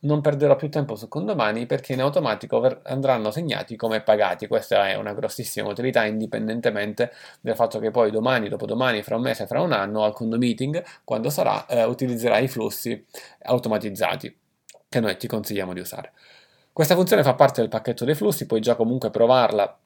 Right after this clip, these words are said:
all'interno del pacchetto Fisco duemiladiciannove e puoi anche testarla e utilizzarla per il duemiladiciannove e per il duemilaventi, indipendentemente,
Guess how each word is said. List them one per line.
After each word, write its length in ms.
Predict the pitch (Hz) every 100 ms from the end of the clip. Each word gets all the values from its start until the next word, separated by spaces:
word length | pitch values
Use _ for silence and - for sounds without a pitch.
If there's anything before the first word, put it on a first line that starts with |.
| _ - _
all'interno 800 | - 117 113 113 123 110 107 104
del 220 | 107 107
pacchetto 880 | 101 107 117 110 - 107 104 104 104
Fisco 300 | 110 117 -
duemiladiciannove 1000 | 107 107 104 101 101 110 120 104 123 180 - - -
e 140 | - 131
puoi 220 | 190 175
anche 480 | 165 143 123 - _
testarla 520 | - 131 - 139 107 104
e 40 |
utilizzarla 840 | 107 120 120 135 117 - 98 95 -
per 140 | 113
il 80 | 107
duemiladiciannove 560 | 110 127 127 131 135 107
e 40 |
per 120 | 107
il 80 | 110
duemilaventi, 680 | 135 180 - 113 92 98 120
indipendentemente, 1040 | 127 127 135 147 143 117 104 107 113 110